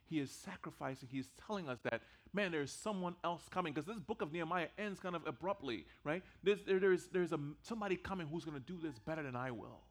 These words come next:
Who's gonna rebuild? Who's gonna, who's gonna build a wall better than I will? Who's gonna build,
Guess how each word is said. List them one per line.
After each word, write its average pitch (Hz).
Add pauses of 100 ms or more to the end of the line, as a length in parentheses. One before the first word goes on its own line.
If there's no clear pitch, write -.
(460)
Who's 202
gonna 214
rebuild? 185
Who's 196
gonna, 190 (120)
who's 208
gonna 196
build 180
a 165
wall 156
better 160
than 143
I 151
will? - (680)
Who's 202
gonna 190
build, 165